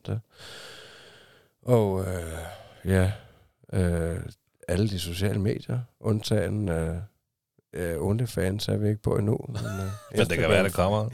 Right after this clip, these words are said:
Speaker 1: Instagram, Facebook og TikTok, der ligger lidt, øh, lækkert videomateriale. Formanden, han kreerer til jer.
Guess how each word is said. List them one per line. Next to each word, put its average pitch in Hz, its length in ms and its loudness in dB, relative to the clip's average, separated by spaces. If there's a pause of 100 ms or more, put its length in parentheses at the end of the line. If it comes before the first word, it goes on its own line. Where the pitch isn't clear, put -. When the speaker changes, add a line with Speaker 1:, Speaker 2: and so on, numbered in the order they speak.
Speaker 1:
Instagram, 107 460 2
Facebook 107 440 2
og 92 100 -2
TikTok, - 580 -2
der 110 140 4
ligger 107 280 4
lidt, 90 320 -4
øh, 85 340 -2
lækkert 98 380 0
videomateriale. 110 840 -2
Formanden, 110 560 0
han 113 160 0
kreerer - 420 0
til - 200 -2
jer. 123 200 0